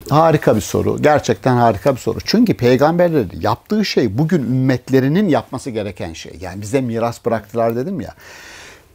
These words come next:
Hal-, peygamberler, Hazreti Peygamber örneğinde daha biliyoruz yani. Geldiği toplumda bazı uygulamaları ipka, ipka, bekadan olduğu gibi bırakmıştır. Bir kısmını ıslah etmiştir, bozulan, dejenere edilenleri.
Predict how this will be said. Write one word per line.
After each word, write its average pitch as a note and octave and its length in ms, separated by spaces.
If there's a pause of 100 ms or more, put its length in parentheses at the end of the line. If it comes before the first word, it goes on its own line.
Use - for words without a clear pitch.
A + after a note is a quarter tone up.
Hal-, C#3 240
peygamberler, D#3 880
Hazreti D3+ 340
Peygamber B2 460
örneğinde G#2 680 (140)
daha G#2+ 320 (140)
biliyoruz F2 520
yani. F2+ 340 (320)
Geldiği D#3 400
toplumda A2 540
bazı D#3 320
uygulamaları B2+ 760
ipka, A#2 680 (400)
ipka, G2+ 520
bekadan G2+ 600
olduğu B3+ 340
gibi E3 260
bırakmıştır. - 640 (640)
Bir G#3+ 160
kısmını D3+ 480
ıslah C#3 360
etmiştir, B2 500
bozulan, G#2+ 500
dejenere G#2 520
edilenleri. F#2+ 580